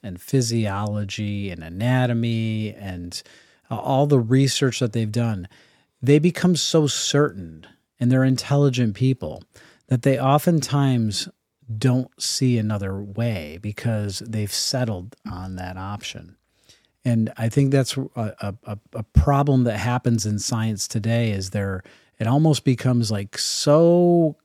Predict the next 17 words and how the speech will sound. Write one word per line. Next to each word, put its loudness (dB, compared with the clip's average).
accepted -4
that 0
it -2
becomes 0
dogmatic. -4
And 0
now 0
we've 4
lost -2
all 0
creativity 0
and -2
we've -2
lost -2
all 0
reasoning 2
to 2